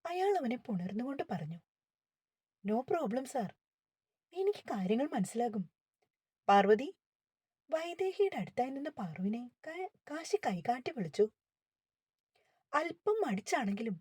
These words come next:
അവൾ അവരുടെ അടുത്തേക്ക് വന്നു. ജോൺ സാറിനെക്കുറിച്ച്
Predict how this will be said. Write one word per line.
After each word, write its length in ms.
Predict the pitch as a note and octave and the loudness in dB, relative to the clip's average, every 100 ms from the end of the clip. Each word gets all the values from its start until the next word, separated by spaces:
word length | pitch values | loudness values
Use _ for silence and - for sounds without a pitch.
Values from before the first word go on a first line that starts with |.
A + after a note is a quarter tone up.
| _ | _
അവൾ 320 | F3+ E3+ A3 B3 B3+ | -10 -4 -4 -4 -10
അവരുടെ 280 | E4 F#4 | -4 -2
അടുത്തേക്ക് 420 | D#4 F3 A#3+ - D4 | -2 -6 -8 -8 -8
വന്നു. 240 | E3 D3 _ _ _ _ _ _ _ _ - | -6 -8 _ _ _ _ _ _ _ _ -2
ജോൺ 260 | F3+ G3 F#3+ | 6 8 8
സാറിനെക്കുറിച്ച് 680 | - B3+ B3+ C#4 C#4+ - | 2 0 0 -8 -10 -14